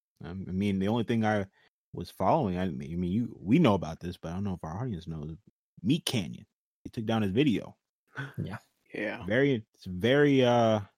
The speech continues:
Speaker 2: Rest in
Speaker 1: sad
Speaker 2: peace.
Speaker 1: day for, for artists around. Um, Meat Canyon made a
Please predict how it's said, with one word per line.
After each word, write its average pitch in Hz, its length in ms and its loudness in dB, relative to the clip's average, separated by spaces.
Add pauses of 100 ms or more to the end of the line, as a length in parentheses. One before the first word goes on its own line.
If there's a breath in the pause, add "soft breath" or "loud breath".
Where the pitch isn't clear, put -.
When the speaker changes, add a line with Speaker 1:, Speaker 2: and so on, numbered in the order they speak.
(340)
Speaker 2:
Rest 113 120 -2
in 127 60 4
Speaker 1:
sad 123 140 2
Speaker 2:
peace. 101 80 0
Speaker 1:
day 117 240 8
for, 95 600 -2 (420)
for 92 100 0
artists 95 400 2
around. 87 340 -4 (400)
Um, 82 460 -8 (400)
Meat 131 160 2
Canyon 139 500 2
made 107 180 2
a 104 280 0